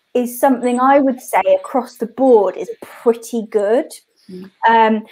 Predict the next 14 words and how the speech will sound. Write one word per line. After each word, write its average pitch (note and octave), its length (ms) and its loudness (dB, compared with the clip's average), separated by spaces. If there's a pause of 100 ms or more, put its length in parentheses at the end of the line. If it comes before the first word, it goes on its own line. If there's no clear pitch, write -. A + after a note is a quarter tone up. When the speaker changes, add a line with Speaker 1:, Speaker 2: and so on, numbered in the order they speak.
(120)
Speaker 1:
there's A#3+ 140 -2
nobody C#4+ 420 6
that A#3+ 160 -2
stands B3+ 340 -2
out A#3+ 280 0
to A#3 80 -10
me G#3+ 120 -6
as G#3 120 -8
really, G#3 400 0
really G3 340 -6 (720)
useless A3 560 -10
at D#4 220 -8
it. G4+ 180 -2 (640)
Um, A3 540 0